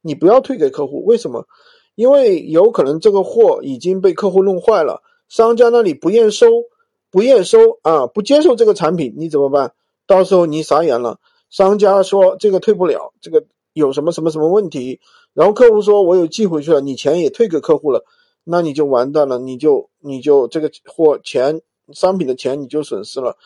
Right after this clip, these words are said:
所以说一定要等商家的钱到手之后，你再退给客户。另外一个技巧就是什么？尽量不要让客户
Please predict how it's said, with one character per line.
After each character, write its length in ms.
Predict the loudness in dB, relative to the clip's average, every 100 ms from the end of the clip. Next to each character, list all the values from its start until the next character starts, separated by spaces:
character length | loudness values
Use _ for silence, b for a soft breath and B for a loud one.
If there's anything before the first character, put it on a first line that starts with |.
| b b b b
所 160 | 4
以 60 | 4
说 160 | 4 0
一 120 | -2
定 120 | 0
要 140 | 0
等 240 | 2 -2 -2
商 280 | -2 0 2
家 160 | 0
的 220 | 2 2 0
钱 300 | -6 -6 0
到 180 | 0 0
手 220 | -2 -6
之 140 | -6
后， 300 | -2 -2 -2 _ _ _
你 100 | -4
再 120 | -4
退 140 | -2 -6
给 80 |
客 180 | -6 -8
户。 160 | -8 -6
另 180 | 0 4
外 140 | 4
一 60 | 2
个 100 | -2
技 100 | 0
巧 160 | 0
就 160 | 0 -6
是 60 |
什 120 | -10 -10
么？ 200 | -8 -10 _ _ _ _ _
尽 240 | -4 -2 2
量 300 | 2 2 -2
不 120 | 0
要 160 | 2 4
让 200 | 2 -4
客 200 | -4 -6
户 280 | -4 -6